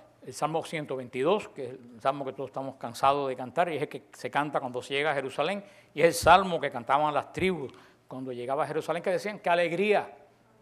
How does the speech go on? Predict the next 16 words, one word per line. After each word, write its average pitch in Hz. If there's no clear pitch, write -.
cuando 135
me 135
dijeron, 135
"Vamos 185
a 139
la 127
casa 151
del 156
Señor". 131
Ya 160
están 180
pisando 165
nuestros 131
pies, 208
tus 143
umbrales, 147